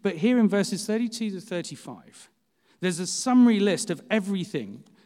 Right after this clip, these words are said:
these amazing things, these things accomplished by God's people living by faith, from military victories to maintaining justice by the judges,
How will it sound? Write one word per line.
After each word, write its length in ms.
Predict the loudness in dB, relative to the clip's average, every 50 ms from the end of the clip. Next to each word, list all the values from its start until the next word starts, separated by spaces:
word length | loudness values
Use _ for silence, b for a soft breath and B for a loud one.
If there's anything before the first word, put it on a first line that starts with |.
| b b
these 180 | b 0 0 2
amazing 580 | 2 2 4 4 4 4 4 2 2 0 0 0
things, 360 | 0 0 0 0 0 -2 -2
these 180 | -4 -4 0
things 260 | 4 6 6 6 6 4
accomplished 540 | 0 0 0 2 2 2 0 -4 -6 -6
by 140 | -4 -6 -4
God's 240 | -4 -4 -4 -4 -4
people 260 | -4 -4 -4 -2 -2
living 300 | 0 0 2 2 2 0
by 180 | 0 -2 -4 -4
faith, 300 | -4 -4 -6 -6 -6 -4
from 260 | -2 0 2 4 6
military 380 | 6 6 4 2 0 0 -2 0
victories 500 | 0 -2 -4 -4 -2 -2 -2 -2 -2 -4
to 80 | -4 -4
maintaining 680 | -4 -2 -2 -2 -4 -4 -4 -4 -2 -2 -2 -4 -4
justice 440 | -6 -6 -8 -8 -6 -8 -8 -8 -6
by 200 | -6 -6 -4 -4
the 100 | -6 -6
judges, 520 | -4 -4 -4 -2 0 0 0 0 0 -2